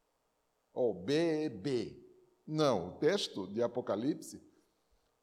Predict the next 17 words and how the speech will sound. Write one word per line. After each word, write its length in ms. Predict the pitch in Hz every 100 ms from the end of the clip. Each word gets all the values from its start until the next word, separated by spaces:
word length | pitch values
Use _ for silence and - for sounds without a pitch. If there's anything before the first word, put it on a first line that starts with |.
| _ -
vale-se 680 | 101 180 233 226 185 - 156
de 120 | 185
figuras 560 | - 185 151 208 202
de 100 | -
linguagens, 1040 | 185 190 127 123 143 135 95 73 - - - _ _ _ _ _ _ _ _ -
por 180 | 180 175
razões 360 | 175 202 208
diversas. 880 | 190 190 143 131 101 - - - - _ _ _ _
Algumas 520 | - 151 160 277 226 -
coisas 540 | 175 202 214 147 131
que 100 | -
estão 360 | - - 202 151
descritas, 960 | 123 - - 151 202 - 82 - - -
elas 320 | 160 175 170
ainda 380 | 160 160 196 175
não 200 | 165 180
existem. 560 | 151 131 151 - 87